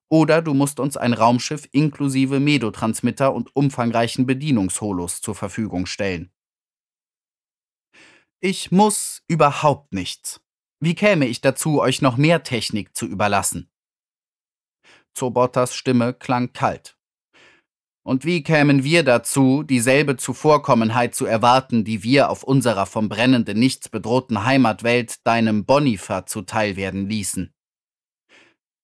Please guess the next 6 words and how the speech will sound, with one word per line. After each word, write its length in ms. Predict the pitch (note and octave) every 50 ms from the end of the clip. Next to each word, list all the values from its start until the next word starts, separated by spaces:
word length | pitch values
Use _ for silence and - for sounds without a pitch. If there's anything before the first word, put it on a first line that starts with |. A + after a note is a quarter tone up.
| _ -
Teribor 580 | C#3 B2 A2+ G#2+ G#2+ F#2+ F2+ G#2 G2+ G2+ F2+
erstarrte. 640 | - - G2 G2 - - G#2+ G2 F2+ - - D#2+ E2+ _ _ _ _ _ _ _ _ _ _ _ _ _ _ _ _
"Zobotta", 680 | - - C3+ B2+ - - B2+ B2 - - A#2 - - - _ _ _ _ _ _ _ _ -
sagte 360 | - B2 F#2+ F2 - - G2
Megan 340 | F#2+ G2 G2 F2 F#2 F2 F2
leise. 400 | F2+ F#2 F#2 F2 - - -